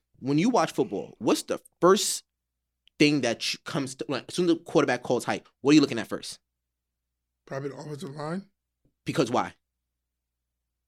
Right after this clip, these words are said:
Speaker 2: Maybe because I play offensive lineman.
Speaker 1: Point exactly. So you know exactly,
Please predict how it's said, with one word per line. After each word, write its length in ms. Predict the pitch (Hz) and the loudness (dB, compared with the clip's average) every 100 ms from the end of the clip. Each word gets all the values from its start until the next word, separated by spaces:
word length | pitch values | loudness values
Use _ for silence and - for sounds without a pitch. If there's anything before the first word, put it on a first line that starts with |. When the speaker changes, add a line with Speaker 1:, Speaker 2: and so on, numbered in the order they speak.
| _ _ _ _ - | _ _ _ _ -12
Speaker 2:
Maybe 160 | 143 | -8
because 140 | 139 135 | -6 -6
I 40 | |
play 140 | 147 135 | -6 -8
offensive 300 | 139 131 127 | -8 -10 -12
lineman. 400 | 127 143 175 190 - _ - | -12 -10 -10 -12 -20 _ -10
Speaker 1:
Point 180 | - 170 | 2 4
exactly. 220 | 151 135 - | 4 0 2
So 160 | 160 | 2
you 260 | 131 156 240 | 2 0 2
know 500 | 196 180 180 247 - _ - | 2 2 2 0 -6 _ -2
exactly, 480 | 160 139 156 - 160 | 0 2 2 2 0